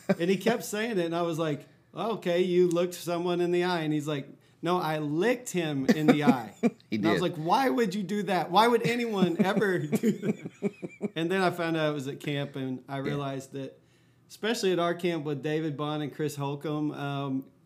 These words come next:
Speaker 1: Yeah.
Speaker 2: people do all kinds of things you would never do anywhere
Speaker 1: Oh, yeah.
Speaker 2: else
Speaker 1: Oh, yeah.
Speaker 2: in your life at church camp.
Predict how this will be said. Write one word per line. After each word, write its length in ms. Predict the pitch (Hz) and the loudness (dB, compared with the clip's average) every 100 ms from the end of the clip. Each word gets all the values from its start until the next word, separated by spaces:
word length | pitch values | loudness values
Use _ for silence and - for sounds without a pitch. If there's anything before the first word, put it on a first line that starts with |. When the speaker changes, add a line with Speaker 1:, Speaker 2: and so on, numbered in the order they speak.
| - | -6
Speaker 1:
Yeah. 80 | 202 | -4
Speaker 2:
people 200 | 185 202 | -2 -2
do 200 | 175 170 | 2 2
all 220 | 156 156 | 2 -2
kinds 320 | 156 151 147 | 0 -4 -2
of 100 | 135 | -4
things 300 | 131 139 131 | -6 -4 -4
you 80 | 143 | -2
would 120 | 139 | -2
never 380 | 131 143 156 156 | -2 -2 -2 -4
do 260 | 143 139 127 | -2 -2 -2
anywhere 380 | 143 147 139 135 | -2 -2 -2 -2
Speaker 1:
Oh, 20 | |
yeah. 60 | 135 | -2
Speaker 2:
else 320 | 131 131 - - - | -4 -8 -14 -20 -8
Speaker 1:
Oh, 140 | 104 98 | -4 -4
yeah. 160 | 80 | -4
Speaker 2:
in 140 | 90 147 | -2 0
your 120 | 139 | 0
life 340 | 127 127 127 135 | -2 -4 -6 -10
at 60 | |
church 280 | 123 139 131 | -8 -8 -8
camp. 260 | - 135 127 | -8 -8 -8